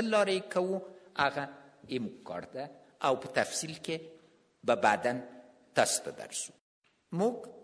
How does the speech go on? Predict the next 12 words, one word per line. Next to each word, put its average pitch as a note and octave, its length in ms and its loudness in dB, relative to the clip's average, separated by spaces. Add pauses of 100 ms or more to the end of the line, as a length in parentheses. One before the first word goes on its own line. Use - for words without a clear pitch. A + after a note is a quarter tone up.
(200)
له E3 60 2 (100)
پاکستان F#3+ 580 0
نه A3 80 -2 (500)
دا D3+ 140 8
نه A3+ 160 2
غواړو G3 320 2 (680)
چې - 140 -12
طالبان D3 400 2
راوړي D3 240 0
موږ - 180 -8
سره - 120 -10 (100)
کینی. - 120 -20